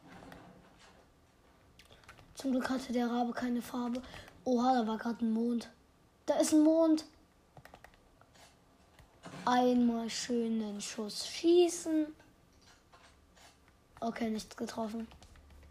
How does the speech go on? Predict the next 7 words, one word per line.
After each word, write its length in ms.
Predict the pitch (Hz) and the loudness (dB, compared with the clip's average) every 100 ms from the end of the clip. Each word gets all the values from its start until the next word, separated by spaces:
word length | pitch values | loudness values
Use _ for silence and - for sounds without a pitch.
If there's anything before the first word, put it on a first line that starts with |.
| - | -4
Einmal 600 | 240 240 247 240 226 226 | 0 2 2 0 0 -2
mit 280 | 220 220 - | -4 -6 -10
einer 200 | 214 208 | -8 -8
Leuchtrocket. 1400 | 240 320 330 - - - 302 262 254 - 269 269 - 262 262 - - - - - - - - - - - - - - | -4 -4 -4 -8 -20 -18 -14 -12 -12 -10 -10 -10 -10 -10 -10 -20 -20 -20 -20 -20 -20 -20 -18 -18 -18 -20 -20 -12 -8
Also 140 | 214 | -4
nicht 200 | 214 - | -6 -6
Leuchtrocket. 560 | 226 226 - 220 208 | -6 -6 -8 -10 -10